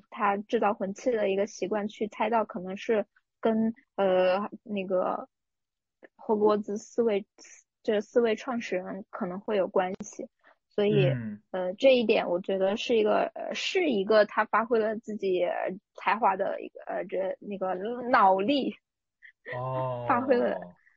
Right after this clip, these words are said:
Speaker 1: 的一个地方。
Speaker 2: 哦，那这个还是蛮关键的，因为到那个时候就是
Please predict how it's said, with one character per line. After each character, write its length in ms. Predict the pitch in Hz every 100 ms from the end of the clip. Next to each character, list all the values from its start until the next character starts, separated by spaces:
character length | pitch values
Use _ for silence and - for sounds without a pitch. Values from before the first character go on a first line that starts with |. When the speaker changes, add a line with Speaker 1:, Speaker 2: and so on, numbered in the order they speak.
| _ _ _ _ _
Speaker 1:
的 120 | -
一 100 | 220
个 80 | 208
地 60 | 208
方。 180 | - 151
Speaker 2:
哦， 20 |
那 80 | 214
这 60 | 302
个 100 | 151
还 160 | 147
是 120 | 143
蛮 260 | 175 131 101
关 220 | 117 135
键 180 | 165 160
的， 140 | 104
因 60 | 127
为 100 | 208
到 180 | 214 254
那 140 | 285
个 80 | 214
时 140 | -
候 200 | 131 156 127
就 120 | 143
是 320 | - 131 117